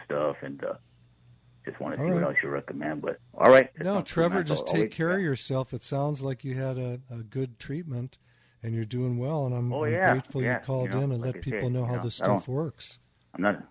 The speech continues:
Speaker 1: yeah, so, no, I'm having, you know, I appreciate that. You know, I appreciate the help, man. You know,
Speaker 2: All right.
Speaker 1: instead of going to, I think my doctor wanted to do cortisone, so epidural.
Speaker 2: No, stay
Speaker 1: I said,
Speaker 2: away,
Speaker 1: "Man, I'm not
Speaker 2: stay
Speaker 1: having
Speaker 2: away
Speaker 1: a
Speaker 2: from,
Speaker 1: baby,
Speaker 2: stay
Speaker 1: man."
Speaker 2: away
Speaker 1: Yeah.
Speaker 2: from that.
Speaker 1: Yeah, I thought I was
Speaker 2: Yeah.
Speaker 1: having a baby. He wanted to give me an epidural, you know, so, uh, I just, but, uh,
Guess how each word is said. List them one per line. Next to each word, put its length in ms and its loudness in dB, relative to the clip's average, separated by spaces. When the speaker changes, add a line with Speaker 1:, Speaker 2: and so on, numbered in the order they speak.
Speaker 1:
yeah, 360 2
so, 220 -2
no, 100 -2
I'm 140 0
having, 240 -2
you 60 -8
know, 60 -2
I 20 -4
appreciate 480 -2
that. 220 -2
You 80 -10
know, 60 -4
I 20 -4
appreciate 400 -6
the 100 -6
help, 240 -2
man. 220 -8
You 120 -10
know, 80 -2
Speaker 2:
All 60 -2
right. 80 -2
Speaker 1:
instead 200 -4
of 160 -10
going 260 -4
to, 180 -2
I 120 -2
think 140 -2
my 120 2
doctor 320 2
wanted 200 -2
to 80 -10
do 120 -6
cortisone, 680 -2
so 340 -6
epidural. 160 0
Speaker 2:
No, 320 2
stay 220 4
Speaker 1:
I 20 8
said, 60 8
Speaker 2:
away, 180 6
Speaker 1:
"Man, 100 0
I'm 80 -4
not 80 -2
Speaker 2:
stay 80 2
Speaker 1:
having 120 6
Speaker 2:
away 100 6
Speaker 1:
a 20 4
Speaker 2:
from, 140 -4
Speaker 1:
baby, 160 0
Speaker 2:
stay 80 0
Speaker 1:
man." 140 6
Speaker 2:
away 100 4
Speaker 1:
Yeah. 180 8
Speaker 2:
from 100 0
that. 180 -8
Speaker 1:
Yeah, 100 4
I 40 4
thought 80 -2
I 40 6
was 80 2
Speaker 2:
Yeah. 60 -2
Speaker 1:
having 180 0
a 40 -4
baby. 300 0
He 120 -6
wanted 140 0
to 40 -4
give 100 -2
me 100 -2
an 140 -2
epidural, 420 2
you 100 -10
know, 240 -8
so, 160 -4
uh, 320 -14
I 40 -16
just, 120 -14
but, 120 0
uh, 140 -4